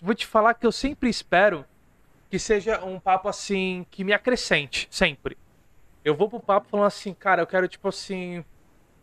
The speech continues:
sair com uma, com uma nova amizade. Uma pessoa que eu falei, cara, foi foda conhecer essa pessoa,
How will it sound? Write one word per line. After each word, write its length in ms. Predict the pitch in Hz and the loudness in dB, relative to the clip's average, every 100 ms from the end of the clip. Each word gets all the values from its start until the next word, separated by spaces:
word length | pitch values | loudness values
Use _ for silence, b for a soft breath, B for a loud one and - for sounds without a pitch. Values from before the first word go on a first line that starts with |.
| _ | _
sair 400 | - - 185 196 | -4 2 4 2
com 120 | - | 0
uma, 260 | 220 208 - 180 | 0 0 -2 -10
com 440 | - 190 190 180 175 | -8 -6 -6 -8 -4
uma 160 | 175 202 | 2 2
nova 340 | 185 208 220 | 2 2 2
amizade. 560 | 233 165 143 131 - - - _ _ _ _ | 0 2 2 2 -4 -14 -20 _ _ _ _
Uma 100 | 160 165 | -2 0
pessoa 380 | 185 - 208 | 0 0 0
que 80 | 196 | 0
eu 40 | 202 | -4
falei, 180 | 196 - | -6 -4
cara, 340 | 185 196 170 - _ _ | -2 0 0 -4 _ _
foi 80 | 190 | -2
foda 340 | - 196 185 | 0 0 0
conhecer 220 | 175 170 - | -2 -4 -2
essa 120 | 180 | -4
pessoa, 520 | 170 - 185 185 175 | -4 -4 2 2 2